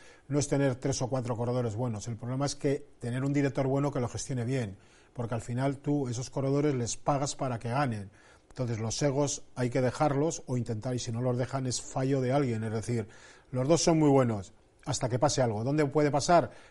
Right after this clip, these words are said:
La decimotercera etapa, que es una contrarreloj de treinta y un kilómetros, que hay un kilómetro y medio final a Ézaro, que va a ser muy duro. En las subidas alguno se quedará. Eh,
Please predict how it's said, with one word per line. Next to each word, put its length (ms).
La 120
decimotercera 680
etapa, 300
que 60
es 80
una 160
contrarreloj 480
de 60
treinta 320
y 80
un 80
kilómetros, 500
que 80
hay 120
un 120
kilómetro 380
y 40
medio 220
final 300
a 80
Ézaro, 380
que 100
va 80
a 40
ser 180
muy 120
duro. 340
En 140
las 120
subidas 420
alguno 260
se 120
quedará. 480
Eh, 280